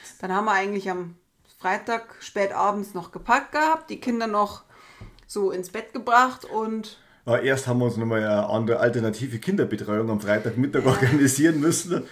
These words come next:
Speaker 2: weil am Freitagvormittag ist leider dein Vater ja krank geworden. Ja.
Speaker 1: Ja, genau, der hat noch Erkältung gekriegt und du weißt ja nie, was jetzt gerade
Speaker 2: Ob das
Speaker 1: aktuell
Speaker 2: Corona ist oder sonst irgendwas.
Speaker 1: Ja,
Speaker 2: Und dann haben
Speaker 1: haben
Speaker 2: wir
Speaker 1: wir
Speaker 2: gesagt, okay,
Speaker 1: mitgeswitcht.
Speaker 2: hm,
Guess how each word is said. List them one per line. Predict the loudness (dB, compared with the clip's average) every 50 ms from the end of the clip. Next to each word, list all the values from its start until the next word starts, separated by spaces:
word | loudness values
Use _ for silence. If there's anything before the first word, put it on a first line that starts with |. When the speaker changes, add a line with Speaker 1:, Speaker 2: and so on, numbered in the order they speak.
| -18 -20 -20 -20 -8 0
Speaker 2:
weil | 2 4 4 4 4 2 0 -2
am | 0 0 2 2 0 0
Freitagvormittag | 0 -2 -2 0 -2 -2 -4 -2 -2 -2 0 0 0 0 0 0
ist | -2 -4 -4 -6 -4
leider | -4 -2 0 0 -2 -2
dein | -2 -2 -2 -2 0 -2 -2 -4
Vater | -4 -6 -4 -4 -2 -2 -2
ja | -2 -2 -4
krank | -4 -4 -6 -6 -4 -4
geworden. | -4 -2 0 0 0 0 -2 0
Ja. | 0 0 0
Speaker 1:
Ja, | 0 -2 -4 -6
genau, | -8 -10 -12 -12 -12 -10
der | -10 -10 -10
hat | -12 -14 -12
noch | -12 -10 -10
Erkältung | -8 -10 -6 -4 -2 -2 -2 -2 -4 -4
gekriegt | -6 -6 -6 -8 -10 -10 -8 -8
und | -8 -8
du | -6 -6
weißt | -6 -6 -6 -6 -6
ja | -6 -6
nie, | -6 -6 -6 -6 -6
was | -6 -6 -6 -6 -10
jetzt | -12 -12 -14 -12
gerade | -10 -10 -8 -8 -8
Speaker 2:
Ob | -8
das | -8 -8 -6
Speaker 1:
aktuell | -6 -4 -4 -2 0
Speaker 2:
Corona | 2 2 2 2 2 2 2
ist | 2 0 0
oder | -2 -4
sonst | -2 -2 -4 -4 -4 -4 -2
irgendwas. | -2 0 0 0 2 2 2 2 2
Speaker 1:
Ja, | 0
Speaker 2:
Und | -2 -2
dann | -2 0
haben | 0
Speaker 1:
haben | 0 -2
Speaker 2:
wir | -2
Speaker 1:
wir | -2 -4 -4 -6
Speaker 2:
gesagt, | -6 -8
okay, | -8 -6 -6 -6 -6
Speaker 1:
mitgeswitcht. | -6 -6 -4 -4 -4
Speaker 2:
hm, | -4 -6 -8